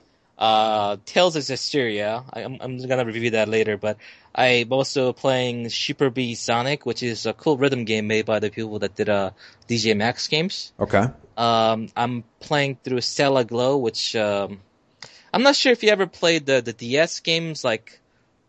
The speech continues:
Speaker 1: Luminous Arc, I think it's called, or Lumen something Arc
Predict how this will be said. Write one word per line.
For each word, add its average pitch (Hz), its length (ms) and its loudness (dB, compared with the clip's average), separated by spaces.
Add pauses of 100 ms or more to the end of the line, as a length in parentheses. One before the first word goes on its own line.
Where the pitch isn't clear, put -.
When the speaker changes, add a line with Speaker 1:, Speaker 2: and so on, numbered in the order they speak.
(200)
Speaker 1:
Luminous 147 560 -2
Arc, 139 280 0
I 196 80 2
think 208 260 -4
it's 214 140 -6
called, 202 280 2
or 160 60 0
Lumen 131 460 -4
something 143 320 -8
Arc 127 340 -2